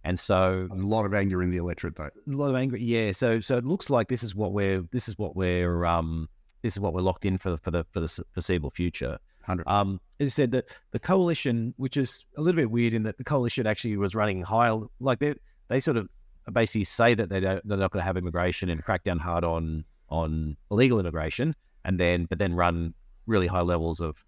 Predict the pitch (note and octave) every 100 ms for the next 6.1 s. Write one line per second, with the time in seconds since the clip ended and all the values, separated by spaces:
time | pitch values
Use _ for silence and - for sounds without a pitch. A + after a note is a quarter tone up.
0 | _ E2+ E2 D#2+ _ _ _ _ _ -
1 | - - F#2+ G2 F#2+ F2 D2+ D2 D2 -
2 | E2+ D#2+ F2+ D2+ - F#2 G2 F#2 F2 F2+
3 | F2+ F2 E2+ E2+ F2+ E2+ D#2+ D2 D#2+ E2
4 | F2+ - - - _ _ _ - D#2 D2
5 | C#2+ - F2 - E2 D2+ C#2+ - A#1 F#2+
6 | C3